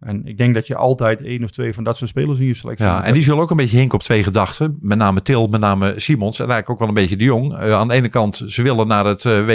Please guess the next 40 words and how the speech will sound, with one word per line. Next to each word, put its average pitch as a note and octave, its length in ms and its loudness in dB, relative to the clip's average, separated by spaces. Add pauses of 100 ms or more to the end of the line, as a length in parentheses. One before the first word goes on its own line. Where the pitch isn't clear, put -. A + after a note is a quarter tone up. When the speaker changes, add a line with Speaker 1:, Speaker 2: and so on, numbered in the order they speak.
Speaker 2:
K. B2+ 340 0 (840)
Maar A#2 200 2
ze A#2+ 120 0
moeten B2+ 220 0
wel C3 140 2
tot B2 160 -2
het G#2+ 120 -4
gaatje A#2+ 320 0
gaan, G2+ 260 -2
omdat C3+ 180 0
ze A2+ 240 -2
nog C3 300 -2
steeds E3 240 0
het A2+ 100 -2
gevoel A#2 260 4
hebben G#2 240 2
van, A#2+ 240 0
eh, A#2 100 4
we C#3 80 2
moeten C3+ 240 0
de B2 80 0
bondscoach, D#3 460 0
voor B2 240 0
Gakpo C#3 300 2
geldt A#2+ 200 2
het A2+ 100 -2
wat A2+ 140 2
minder, C3 240 2
maar C#3 100 0
die D3 100 2
andere D#3 260 2
die, G#2+ 180 2
we D#3+ 60 0
moeten D3 220 2
de A#2 80 2
bondscoach E3+ 440 0
nog, C#3 260 0
eh, C3 60 2
overtuigen. A#2 600 2
Speaker 1:
Ja. - 60 -20